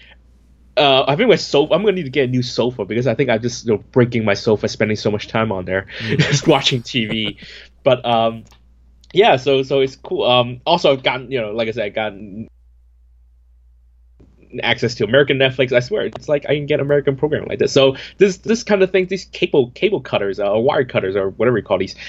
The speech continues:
Speaker 1: um, they're certainly working. Um, I hope that I can actually convince my parents to switch to,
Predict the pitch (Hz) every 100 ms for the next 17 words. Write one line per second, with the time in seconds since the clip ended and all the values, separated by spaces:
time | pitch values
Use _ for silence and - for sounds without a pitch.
0 | - - 123 127 127 120 127 135 147 -
1 | 143 127 117 110 104 104 _ _ _ _
2 | _ _ _ _ _ _ _ _ _ _
3 | _ _ - 101 110 107 107 - - -
4 | 127 - 160 165 147 151 127 127 135 123
5 | 117 143 131 120 113 - - 101 - 120
6 | 107 - 110